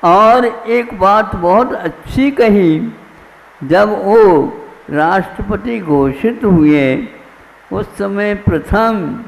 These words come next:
उनका उद्बोधन हुआ भारतीय के लिए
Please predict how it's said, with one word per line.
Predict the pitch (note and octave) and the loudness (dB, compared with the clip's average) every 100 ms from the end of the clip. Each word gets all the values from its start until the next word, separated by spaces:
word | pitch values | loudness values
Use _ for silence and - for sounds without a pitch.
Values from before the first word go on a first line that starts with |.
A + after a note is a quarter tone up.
| - - - _ - - D3+ | -20 -20 -20 _ -20 -6 -2
उनका | E3+ G3+ G#3 G3 D3+ C3 - - - - _ _ _ _ _ _ _ _ - - - - - - - - - - - _ - | 0 0 0 2 0 -2 -10 -18 -20 -20 _ _ _ _ _ _ _ _ -20 -20 -20 -20 -20 -20 -20 -20 -20 -20 -20 _ -2
उद्बोधन | E3 D#3 C#3+ F3 C4+ C#4 C#4+ C#4+ | 0 0 2 4 4 4 4 4
हुआ | A#3+ G3+ F3 D#3+ C#3 B2 C3 C#3+ D#3 - - - - - _ _ C#3 | 4 4 4 4 4 2 -2 -6 -14 -20 -20 -20 -20 -20 _ _ -2
भारतीय | C#3+ D#3 D3+ E3 G3 | 2 2 0 -2 -4
के | G3 F#3+ | -4 -2
लिए | F#3 F3 D#3 D3 D3 | 0 2 2 2 0